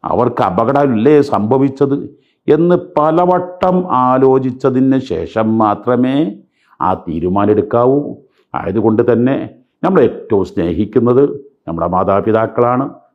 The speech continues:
നമ്മുടെ ഗുരുവര്യന്മാരാണ്, അധ്യാപിക, അധ്യാപകന്മാരാണ്. അവരെ പൂർണ്ണമായി ഉൾക്കൊള്ളാനും സ്നേഹിക്കാനും സന്നദ്ധരാവുക.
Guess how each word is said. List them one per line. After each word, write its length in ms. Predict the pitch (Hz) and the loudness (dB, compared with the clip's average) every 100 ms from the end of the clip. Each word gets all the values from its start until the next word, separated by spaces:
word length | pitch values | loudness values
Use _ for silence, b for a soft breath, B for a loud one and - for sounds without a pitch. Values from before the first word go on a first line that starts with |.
| _ | _
നമ്മുടെ 220 | 90 90 90 | -6 -2 -2
ഗുരുവര്യന്മാരാണ്, 880 | 87 92 95 95 107 117 123 127 151 151 - - | -2 -2 0 0 0 0 0 0 -2 -6 -14 -16
അധ്യാപിക, 420 | 69 92 92 98 101 | -10 -6 -6 -6 -6
അധ്യാപകന്മാരാണ്. 920 | 90 113 110 120 127 127 127 135 160 147 _ _ _ _ | -2 -2 0 0 0 0 0 0 -2 -10 _ _ _ _
അവരെ 460 | 107 90 110 117 85 - - _ _ | -2 2 2 2 0 -6 -16 _ _
പൂർണ്ണമായി 520 | 117 123 123 135 156 160 | 2 4 2 2 2 2
ഉൾക്കൊള്ളാനും 680 | 160 139 101 82 76 76 - _ _ _ _ | 2 0 0 0 -4 -10 -16 _ _ _ _
സ്നേഹിക്കാനും 760 | 113 110 110 123 101 76 - - _ _ _ _ | -4 0 0 0 -2 -2 -6 -16 _ _ _ _
സന്നദ്ധരാവുക. 920 | 127 92 101 78 78 76 71 76 | -2 0 -2 -2 -2 -2 -2 -4